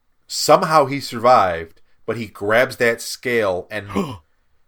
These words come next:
Speaker 1: shoves it into the, the dragon, it, right in the exact spot it should be. And April brings her blade down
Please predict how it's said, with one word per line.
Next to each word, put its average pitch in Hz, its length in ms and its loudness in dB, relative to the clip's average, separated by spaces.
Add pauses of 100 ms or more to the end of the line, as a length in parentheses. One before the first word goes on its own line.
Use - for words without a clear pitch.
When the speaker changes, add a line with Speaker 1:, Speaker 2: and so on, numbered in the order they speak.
(120)
Speaker 1:
shoves 156 720 0
it 95 240 -6
into 113 920 -10
the, 90 540 -4 (840)
the 120 100 -8
dragon, 107 640 0 (880)
it, 131 140 -14
right 131 440 4
in 127 100 -8
the 120 120 -2
exact 110 360 0
spot 104 300 0
it 101 100 -6
should 107 300 -6
be. 87 340 -8 (800)
And 95 500 -2 (380)
April 113 340 -2
brings 113 500 -2
her 123 120 -4
blade 101 420 -2
down 90 400 -2